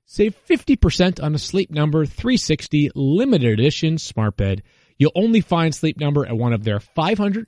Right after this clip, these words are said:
and seventy-five Sleep Number stores nationwide. Find the one nearest you at sleep number dot com slash F F F.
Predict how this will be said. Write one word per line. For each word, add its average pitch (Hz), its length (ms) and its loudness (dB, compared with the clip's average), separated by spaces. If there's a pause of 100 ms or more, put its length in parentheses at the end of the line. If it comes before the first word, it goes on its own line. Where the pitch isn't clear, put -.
(120)
and 117 100 -6
seventy-five 147 840 0
Sleep 127 240 -4
Number 123 220 0
stores 107 420 0 (400)
nationwide. 104 600 -4 (420)
Find 254 260 4
the 302 60 4
one 294 220 4
nearest 277 320 2
you 247 180 4
at 196 120 0
sleep 202 160 0
number 208 180 2
dot 185 160 2
com 143 340 2
slash 127 440 -2
F - 460 -2 (380)
F 220 420 2 (460)
F. 262 720 2